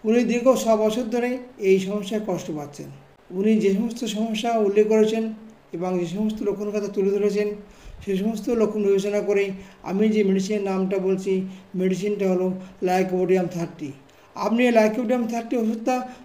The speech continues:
দোকান থেকে কিনে এনে খান, দেখবেন খুব সহজে আপনি ভালো উঠবেন এবং সুস্থ হয়ে উঠবেন। দেখুন, হোমিওপ্যাথি ওষুধ সবসময় symptoms নির্ভর,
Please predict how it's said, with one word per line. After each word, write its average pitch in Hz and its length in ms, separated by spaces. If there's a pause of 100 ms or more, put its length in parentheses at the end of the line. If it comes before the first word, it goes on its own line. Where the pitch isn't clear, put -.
(120)
দোকান 214 260
থেকে 220 160
কিনে 208 180
এনে 214 180
খান, 240 320 (240)
দেখবেন 190 280
খুব 214 140
সহজে 190 320
আপনি 185 140
ভালো 175 260
উঠবেন 214 280 (160)
এবং 175 240 (140)
সুস্থ 214 200
হয়ে 185 140
উঠবেন। 139 280 (460)
দেখুন, 240 320 (400)
হোমিওপ্যাথি 233 360
ওষুধ 262 260
সবসময় 226 500
symptoms 208 460
নির্ভর, 156 320